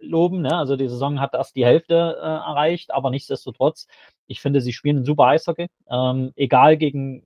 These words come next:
welchen Kaliber, ne? Also selbst gegen Teams bei uns, äh, die, die, äh, sehr weit vorne in der Tabelle stehen, haben sie sehr gute Ergebnisse erreicht, haben teilwe-, teilweise Spiele gedreht, dann doch gewonnen am Ende noch. Also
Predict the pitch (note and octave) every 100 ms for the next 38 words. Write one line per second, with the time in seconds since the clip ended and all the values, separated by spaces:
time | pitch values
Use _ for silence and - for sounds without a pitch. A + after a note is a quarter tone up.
0 | _ B2+ C3 C#3+ C#3 C3 C3+ - B2+ D3+
1 | F#3+ F3+ C3+ D#3 B2+ C3 B2+ C3 C3+ C3
2 | - C3 B2+ - D3 - C#3 C#3 C#3+ -
3 | D3 C3+ B2 C3 C3 C3 C3+ C3 C3 C3
4 | B2+ _ - - - - _ _ _ C3
5 | B2 C#3 D3 C3+ - D#3 F3+ D#3+ D#3 D#3
6 | D#3+ D3+ D3+ D3+ D#3+ D#3 D3 C3+ C#3 B2+
7 | C3+ D3 D3 D3+ C#3+ D3 D3+ C#3+ C#3+ C3+
8 | C3 C#3 C#3+ - B2 B2+ A2+ C3 C3 C3+
9 | - C#3 C3+ C3 C3 A#2+ - D3+ D3 C3
10 | B2+ D#3 E3+ - - C#3 D#3 D#3 D#3+ D3+
11 | D3+ D3 D3+ D3+ C#3+ C#3 C#3 C3 B2+ C3